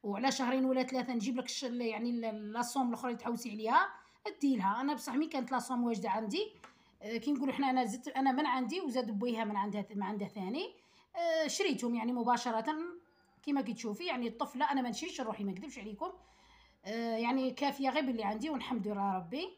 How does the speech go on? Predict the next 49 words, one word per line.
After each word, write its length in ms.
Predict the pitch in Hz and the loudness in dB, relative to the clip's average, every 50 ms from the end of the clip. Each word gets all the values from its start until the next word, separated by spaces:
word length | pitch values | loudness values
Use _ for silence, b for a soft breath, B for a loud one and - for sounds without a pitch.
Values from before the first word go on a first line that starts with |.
| b b b b b b b b b _ - | b b b b b b b b b _ 2
مي 460 | 233 254 277 294 294 269 214 190 - - | 4 6 6 6 4 2 0 -2 -4 -8
بصح 400 | 208 202 254 254 - - - - - 208 | -4 -2 -2 -2 -2 -4 -8 -6 -4 -2
الطفله 520 | 262 262 247 254 - 262 - 277 294 302 269 | -2 -2 -2 -2 -4 -6 -2 0 2 2 4
لازم 320 | 254 294 269 226 240 233 | 2 2 0 0 0 -2
يعني 440 | 220 202 196 202 202 196 196 185 190 | 0 0 0 0 0 -2 -2 -4 -6
كل 280 | 190 - 508 523 427 277 | -6 -4 -4 0 4 4
مره 200 | 254 254 320 294 | 6 6 6 4
نشرو 280 | 233 - - 233 214 | 4 2 -2 -4 -2
حاجه، 260 | - 233 208 180 214 | -2 -2 -2 -2 -2
ماشي 240 | 214 240 240 - 330 | -2 -4 -4 -4 -4
على 140 | 294 285 262 | -2 -2 0
بالنا 220 | 208 240 214 208 | 0 0 -2 -2
كل، 280 | 208 - 277 262 254 254 240 B B B B B B B | -2 -2 0 0 0 0 -2 B B B B B B B
كل 160 | - 302 294 | 2 4 4
عام 220 | - - 294 285 285 | 10 10 10 10 10
نشري 300 | - - 277 277 262 - | 8 2 0 0 2 6
حاجه، 380 | - 277 262 196 202 247 294 285 - | 8 8 8 8 6 4 2 2 2
كل 180 | 294 285 285 | -2 -2 0
عام 300 | 254 240 277 277 269 269 | 2 2 4 4 4 6
على 460 | 269 254 240 240 226 220 220 277 294 277 | 4 4 4 2 0 -2 0 0 2 4
بالنا. 280 | 311 311 277 208 202 | 6 6 6 6 4
يعني 200 | 196 185 208 226 | 0 -4 -4 -6
كي 100 | 202 254 | -6 -6
تكون 200 | 254 - 254 254 | -6 -4 -2 -2
صغيره، 440 | 240 - 226 226 220 208 233 285 320 B B B B B B - | -2 -2 -4 -4 -2 0 2 0 0 B B B B B B -6
انا 100 | 285 285 | -4 -2
بنتي 260 | 254 269 202 - 262 | -2 -2 -2 0 2
عاد 200 | 277 294 311 247 | 2 2 2 2
راها 80 | 233 226 | 2 0
تقرا 240 | 220 - - 220 214 | 0 -2 -2 -2 -2
في 60 | 196 | -2
الجامعه، 380 | 185 165 220 214 214 220 240 285 | -2 -2 -2 -2 -2 -2 -2 -2
يعني 200 | 247 226 208 214 | -2 -2 -2 -4
مازال 240 | 214 196 196 208 | -2 -2 -2 -2
ما 60 | 196 196 | -2 -2
كملتش، 460 | - 196 175 196 277 330 - - b b b b b b b - | -4 -6 -6 -4 -6 -6 -8 -10 b b b b b b b -6
ووصوا 480 | 294 320 311 311 381 370 - - 277 247 | -2 0 2 4 4 4 2 0 0 0
بناتكم 420 | 226 247 240 240 240 - 285 269 | 0 0 0 -2 0 2 2 2
بلي 160 | 254 240 247 | 2 2 2
يقروا، 320 | 262 262 254 240 226 233 240 | 0 0 0 0 -2 0 0
يقروا، 300 | 254 247 240 240 254 254 | 0 -2 -2 -2 -2 -2
يقروا 220 | 262 247 254 247 | -2 -2 -2 -2
الجامعه. 420 | 226 180 240 254 254 254 226 220 | -2 0 2 2 2 2 0 0
شوفي 240 | 226 - 311 254 254 | -2 -2 -2 -4 -2
ما 60 | 240 | -4
تخاط، 260 | 240 - - 277 - 269 | -4 -2 -2 -2 0 0
هذه 100 | 262 247 | 0 -2
سمعش 320 | - - 381 359 294 330 | -2 -4 -4 -4 -4 2
الهضره 360 | 277 247 240 202 208 190 - | 4 4 4 4 2 -2 -2